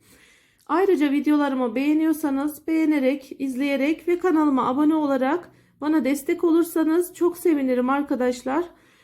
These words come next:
Ee, özellikle arkadaşlarınızla, yakınlarınızla paylaşabilirsiniz kanalımı, videomu önerebilirsiniz.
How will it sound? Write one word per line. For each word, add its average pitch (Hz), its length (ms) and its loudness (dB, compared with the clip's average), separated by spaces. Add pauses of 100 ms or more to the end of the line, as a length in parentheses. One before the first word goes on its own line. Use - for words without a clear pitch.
(180)
Ee, 233 420 -2
özellikle 339 840 0 (380)
arkadaşlarınızla, 302 1160 0
yakınlarınızla 277 920 0
paylaşabilirsiniz 294 1120 0
kanalımı, 269 640 -2
videomu 254 520 0
önerebilirsiniz. 269 1200 -2